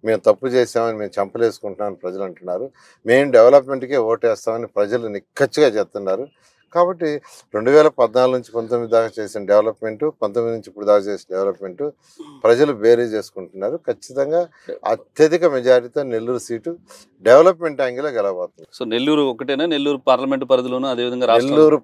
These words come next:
Speaker 1: పాత, పాత జిల్లా పది కాన్స్టిట్యుయెన్సీస్ మేము గెలుస్తున్నామండి. ఈ రాష్ట్రంలో నూట అరవై సీట్లు తగ్గకుండా గెలవబోతున్నాం.
Speaker 2: రైట్. అంటే అల్టిమేట్‌గా నెల్లూరు నారాయణ గెలిపిస్తే ఏం చేస్తారంటే ఏం చెప్తారు?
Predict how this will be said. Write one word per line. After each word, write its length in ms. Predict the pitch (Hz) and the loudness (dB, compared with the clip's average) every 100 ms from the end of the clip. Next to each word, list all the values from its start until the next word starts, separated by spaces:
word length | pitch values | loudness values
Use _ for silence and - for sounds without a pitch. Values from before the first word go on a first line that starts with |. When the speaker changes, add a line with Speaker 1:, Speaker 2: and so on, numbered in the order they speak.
| - | 0
Speaker 1:
పాత, 600 | 107 117 135 - 143 131 - _ _ _ 110 | 4 6 6 6 6 6 0 _ _ _ 4
పాత 260 | 123 131 | 4 4
జిల్లా 480 | 143 123 131 131 135 - - | 2 2 4 8 6 4 0
పది 200 | 110 127 | 0 0
కాన్స్టిట్యుయెన్సీస్ 760 | 131 131 131 143 131 135 120 | 4 4 4 -4 -6 -6 -6
మేము 220 | 147 120 | -6 0
గెలుస్తున్నామండి. 760 | 110 110 113 120 117 113 143 151 _ _ - | 4 4 2 -6 -4 -4 -8 -14 _ _ -4
ఈ 120 | 113 | 4
రాష్ట్రంలో 520 | 113 127 - 143 143 | 4 4 0 -6 -4
నూట 300 | 113 117 123 | -2 -4 0
అరవై 260 | 120 120 113 | 2 2 0
సీట్లు 300 | - 143 156 | -4 -8 -4
తగ్గకుండా 520 | - 113 120 123 131 | 2 2 2 -2 0
గెలవబోతున్నాం. 600 | 113 95 90 87 - - _ _ | -2 -4 -4 -8 -12 -20 _ _
Speaker 2:
రైట్. 220 | - 127 120 | 2 2 4
అంటే 340 | 117 127 - | 0 -2 -2
అల్టిమేట్‌గా 760 | 110 131 151 156 147 147 147 135 - | -4 -2 0 2 4 4 4 2 -8
నెల్లూరు 920 | 123 123 117 120 156 156 147 139 143 - _ 92 123 | -12 -8 -4 -2 0 0 0 -2 -2 -4 _ -16 -2
నారాయణ 320 | 120 131 131 120 | 2 2 0 -2
గెలిపిస్తే 640 | 117 123 - 123 117 113 _ _ _ - | -4 -8 -8 -6 -6 -8 _ _ _ -8
ఏం 240 | 123 135 131 | -4 -2 -4
చేస్తారంటే 540 | 123 127 120 117 113 | -2 -2 -2 -2 -4
ఏం 60 | 113 | -4
చెప్తారు? 420 | 107 - 98 | -8 -8 -8